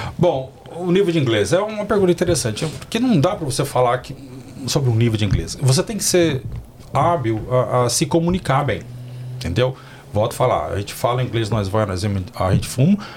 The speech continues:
mas contanto que você consiga, ah, se fazer entendido, beleza. A, a maior parte, eh, dos, dos trabalhos que você vai fazer a aplicação,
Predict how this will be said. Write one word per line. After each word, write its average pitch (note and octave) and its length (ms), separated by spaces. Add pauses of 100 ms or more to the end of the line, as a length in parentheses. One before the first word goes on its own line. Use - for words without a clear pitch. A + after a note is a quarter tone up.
(180)
mas A2+ 340
contanto F3+ 440
que F#3+ 80
você D3+ 260
consiga, A#2+ 420 (160)
ah, G#2 460 (160)
se - 160
fazer A#2 320
entendido, A#2+ 580 (200)
beleza. G2+ 480 (520)
A, A#2+ 340
a - 20
maior A3 220
parte, D3+ 340
eh, A#2+ 320
dos, A2 560
dos A2 260
trabalhos B2 540
que - 100
você G#2+ 160
vai G2+ 160
fazer G2+ 460
a - 20
aplicação, B2+ 680